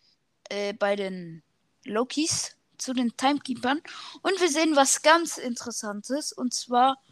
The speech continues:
diese, äh, ich dreh dich an deinem Halsband-Dinger. Äh, also ich dreh dich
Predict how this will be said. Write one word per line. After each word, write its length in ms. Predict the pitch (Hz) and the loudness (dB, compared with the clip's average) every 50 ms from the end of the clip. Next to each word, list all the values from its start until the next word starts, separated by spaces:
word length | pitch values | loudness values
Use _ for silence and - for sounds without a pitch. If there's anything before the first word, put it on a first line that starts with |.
| _ _ _ _ - - | _ _ _ _ -8 0
diese, 800 | 254 277 269 240 254 262 254 254 254 254 262 262 254 247 240 - - | 2 2 2 4 4 6 6 6 4 4 2 2 0 0 -2 -2 0
äh, 320 | 208 220 220 220 220 214 - 226 | 2 2 2 2 0 -2 -4 -6
ich 140 | 220 - | -8 -8
dreh 200 | - 262 262 302 | -8 -6 -4 -4
dich 220 | 311 320 294 - 285 | -2 -4 -4 -2 -2
an 140 | 254 247 226 | -2 0 2
deinem 340 | 233 226 226 240 233 220 | 2 2 2 0 -2 -2
Halsband-Dinger. 1080 | 240 240 262 302 - - - - - 180 180 185 180 - 175 180 185 185 190 202 247 302 370 _ _ _ _ _ _ _ _ _ _ _ _ _ _ _ _ _ _ _ _ - | 0 0 0 0 -2 -6 -8 -6 -4 -4 -4 -6 -8 -10 -10 -8 -6 -4 -4 -2 -2 -4 -4 _ _ _ _ _ _ _ _ _ _ _ _ _ _ _ _ _ _ _ _ -2
Äh, 220 | 214 220 226 220 | 2 4 4 4
also 260 | - 214 226 226 226 | 6 4 2 2 0
ich 140 | 240 - - | -6 -8 -6
dreh 200 | - 254 262 285 | -6 -4 -2 -2
dich 320 | 269 294 262 - - - | -2 -4 -6 -8 -12 -16